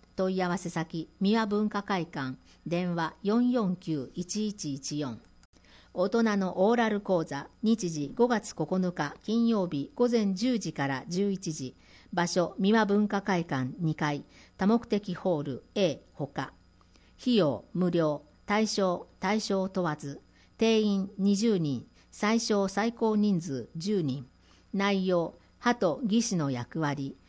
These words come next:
正しい歯磨きの仕方、虫歯、歯周病予防、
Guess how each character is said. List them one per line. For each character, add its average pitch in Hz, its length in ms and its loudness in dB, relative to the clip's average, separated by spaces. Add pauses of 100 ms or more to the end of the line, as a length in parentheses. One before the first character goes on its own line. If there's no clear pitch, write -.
(160)
正 226 300 0
し 196 180 -2
い 131 40 -4
歯 156 160 -2
磨 214 240 2
き 139 120 -4
の 131 140 -4
仕 - 120 -10
方、 135 360 -8 (340)
虫 196 380 0
歯、 180 260 0
歯 - 180 -4
周 233 280 2
病 208 240 4
予 175 140 2
防、 135 280 -6